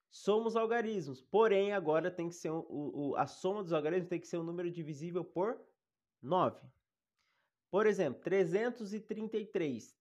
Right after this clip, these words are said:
Três mais três, seis mais três, nove. Nove é divisível por nove, né? Por ele mesmo. Então, é um número divisível por nove. Não precisa fazer trezentos e trinta e três dividido por nove, ah, coloca a chave,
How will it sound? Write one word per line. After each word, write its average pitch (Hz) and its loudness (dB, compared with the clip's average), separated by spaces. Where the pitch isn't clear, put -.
Três 139 -2
mais 135 -6
três, 175 -4
seis 143 -2
mais 127 -4
três, 175 -4
nove. 139 0
Nove 120 0
é - -2
divisível 202 -4
por 180 -2
nove, 190 0
né? 131 -10
Por 113 -2
ele 127 0
mesmo. 123 -4
Então, 180 -2
é 143 -2
um 160 -2
número 160 -4
divisível 151 -8
por 190 -8
nove. 151 -6
Não 139 -8
precisa 196 0
fazer 190 0
trezentos 185 0
e 220 -2
trinta 202 -2
e 170 -2
três 226 6
dividido 196 -4
por 190 0
nove, 196 2
ah, 185 -2
coloca 190 -4
a 170 -8
chave, 202 -2